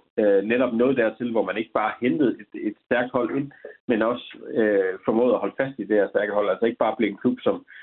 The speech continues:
som udviklede spillere til at, øh, til at sende videre til større adresser, men rent faktisk kunne holde de her store spillere på, øh, på Stamford Bridge, i stedet for at sende dem videre.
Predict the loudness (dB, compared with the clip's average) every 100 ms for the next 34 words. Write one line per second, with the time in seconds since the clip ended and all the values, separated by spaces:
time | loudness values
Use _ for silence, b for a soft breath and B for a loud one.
0 | B -4 0 4 4 4 2 2 2 4
1 | 2 2 4 4 4 2 -2 0 0 2
2 | 0 2 2 0 -2 0 2 0 -2 -2
3 | -6 -8 -8 -2 -2 -2 -8 -10 -6 0
4 | 2 2 0 0 0 0 2 2 2 -2
5 | -2 -2 -2 B B B B 0 2 2
6 | 2 -2 0 0 0 -2 -2 -2 -4 -6
7 | -4 -2 0 -4 -8 -14 -8 -8